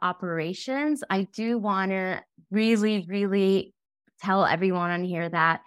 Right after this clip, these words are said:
as you're starting this business, make sure that you're putting a lot of love into the design and really not lacking on the investment for comfort, places such as the couches, the beds, the bedding, and the pillows. That's something that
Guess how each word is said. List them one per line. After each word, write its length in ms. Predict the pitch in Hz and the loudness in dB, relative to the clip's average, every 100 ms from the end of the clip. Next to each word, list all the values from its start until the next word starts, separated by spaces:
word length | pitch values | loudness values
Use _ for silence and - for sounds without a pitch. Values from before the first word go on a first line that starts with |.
| _ _ | _ _
as 220 | 202 185 | -2 0
you're 100 | 202 | -2
starting 440 | 214 - 190 202 214 | -4 0 0 0 0
this 220 | 202 202 | -2 -4
business, 480 | 180 175 190 180 185 | -6 -4 -2 -4 -2
make 160 | 202 | -4
sure 180 | - 226 | -4 -4
that 100 | 226 | -2
you're 100 | 233 | -4
putting 360 | - 214 208 202 | -4 -2 -2 0
a 80 | 185 | -4
lot 380 | 175 185 185 196 | 0 4 4 4
of 100 | 196 | 0
love 480 | 175 170 165 185 202 - _ _ - | -2 0 2 2 0 -8 _ _ 2
into 320 | 220 208 208 | 2 2 -2
the 140 | 185 | -4
design 880 | 165 185 175 170 175 190 220 277 330 370 _ _ _ _ _ | -2 -2 0 4 6 6 6 6 4 0 _ _ _ _ _
and 340 | 220 220 190 | 4 4 4
really 420 | 190 220 226 254 247 | 4 4 4 2 4
not 460 | 202 185 185 196 | 4 6 6 4
lacking 520 | 185 175 180 220 208 | 0 -2 0 2 2
on 200 | - 190 | 2 0
the 140 | 185 185 | 0 0
investment 600 | 180 175 185 - 202 196 | 0 -2 -4 -4 -4 -4
for 260 | 185 175 - _ _ | -4 -4 -6 _ _
comfort, 520 | - 220 214 165 143 - _ _ | 2 2 4 2 0 -4 _ _
places 340 | - 202 - 196 | -2 0 -2 -6
such 220 | 185 196 | -6 -4
as 160 | 190 | -6
the 80 | 170 | -6
couches, 760 | 190 202 185 196 - 190 170 165 _ _ | -8 0 2 2 0 0 0 -4 _ _
the 80 | 190 | -6
beds, 480 | 180 175 180 170 - | 0 2 2 0 -4
the 100 | 190 | -8
bedding, 680 | 165 180 185 190 190 185 180 - | -4 0 2 2 4 2 2 0
and 280 | 180 180 | 0 2
the 60 | 175 | -2
pillows. 480 | - 190 185 180 180 | -4 -2 0 0 2
That's 220 | 208 208 | 0 2
something 400 | 233 220 226 214 | -4 -2 -2 2
that 320 | 196 180 165 | 6 6 4